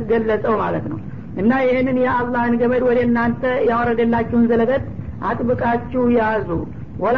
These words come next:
ተፈረቁ፣ አንዱ እሱን እንያዝ ሲል ሌላው የለም ሌላ እንያዝ በማለት በሀሳብም አትነጣጠሉና አትበታተኑ። ያው አንዱ ሱና ሲል ሌላው ቢድዓ፣ አንዱ ኸይር ሲል ሌላው ሸር እያላችሁ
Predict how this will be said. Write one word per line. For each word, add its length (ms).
ተፈረቁ፣ 500
አንዱ 340
እሱን 280
እንያዝ 440
ሲል 240
ሌላው 340
የለም 380
ሌላ 260
እንያዝ 460
በማለት 480
በሀሳብም 680
አትነጣጠሉና 960
አትበታተኑ። 840
ያው 120
አንዱ 240
ሱና 260
ሲል 200
ሌላው 280
ቢድዓ፣ 260
አንዱ 260
ኸይር 240
ሲል 200
ሌላው 280
ሸር 240
እያላችሁ 600